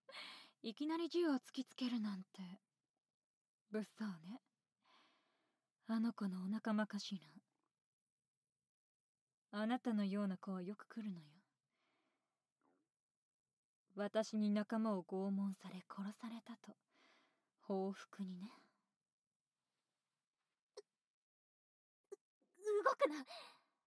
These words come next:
Speaker 2: こっちは銃を向けているんだから。仲間を監禁している場所を吐いてもらうわよ。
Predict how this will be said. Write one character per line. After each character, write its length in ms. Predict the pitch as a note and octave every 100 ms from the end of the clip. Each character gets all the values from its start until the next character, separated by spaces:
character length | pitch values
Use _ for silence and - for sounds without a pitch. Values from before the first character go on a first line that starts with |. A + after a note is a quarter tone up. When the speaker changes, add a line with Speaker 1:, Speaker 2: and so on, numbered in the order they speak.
| _ _
Speaker 2:
こ 100 | A#4+
っ 60 | -
ち 120 | C5
は 100 | G#4+
銃 100 | - C5+ F#4
を 60 |
向 100 | C#4+
け 100 | C5
て 80 | D5+ D5
い 40 |
る 120 | D5+
ん 20 |
だ 80 | D5+
か 100 | -
ら。 120 | E4 E4+ B5 F#5+ - - _ _ _ _ _ _ _ _ G#4
仲 220 | D4+ F#4+
間 140 | G4 F4+
を 40 |
監 200 | E4+ E4
禁 180 | F#4 F#4
し 20 |
て 80 | -
い 40 |
る 80 | G4+
場 100 | F4
所 120 | G4+
を 40 | G4
吐 360 | - - B4
い 40 | B4+
て 100 | G4
も 80 | E4+
ら 140 | G4+
う 20 |
わ 80 | A#4+
よ。 220 | D4 D4+